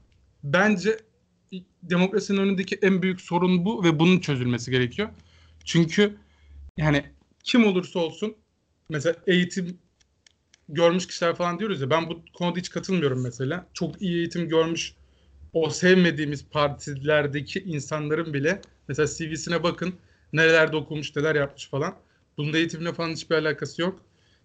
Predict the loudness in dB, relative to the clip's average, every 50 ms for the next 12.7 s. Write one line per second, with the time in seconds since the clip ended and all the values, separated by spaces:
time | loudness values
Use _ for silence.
0 | _ _ -8 -6 -4 -4 -2 0 2 2 2 2 0 -2 -4 -4 -4 -6 -6 -4
1 | -2 0 0 0 -2 -2 -4 -4 -2 -2 0 4 4 4 4 2 -2 0 0 0
2 | 0 0 -2 -2 -2 0 -2 -2 -2 -2 -2 -2 -2 -2 -2 -4 -4 -4 -2 0
3 | 0 0 0 0 -4 -4 -4 -6 -10 -6 -4 -2 -2 -2 -2 -4 -6 -8 -10 -10
4 | -10 -10 -10 -12 _ _ _ _ _ _ _ _ _ _ _ -4 -2 0 0 2
5 | 0 -2 -2 -4 -4 -6 -6 -6 -4 -4 -2 -2 -2 -4 -2 -2 -4 -4 -2 -4
6 | -4 -4 -4 -4 -4 -4 -4 -4 -4 -4 -4 -2 -2 -2 0 -2 -2 0 0 0
7 | 0 -2 -4 -10 -12 -12 _ _ _ _ _ _ _ _ _ -4 -2 0 0 2
8 | 0 0 0 -2 -4 -4 -2 0 0 -2 -2 -2 -2 -2 -2 -2 0 -2 -4 -4
9 | -4 -4 -4 -2 -2 -2 -4 -6 -8 -8 -6 -6 -6 -8 -10 -16 _ _ _ _
10 | _ _ _ _ _ _ _ -2 0 2 2 4 4 4 4 4 2 2 0 -2
11 | -6 -6 -4 -4 -2 -2 -4 -6 _ _ _ _ _ _ _ _ _ -6 -4 -4
12 | -2 0 -2 -2 -2 -2 -6 -8 -8 -6 -8 -8 -10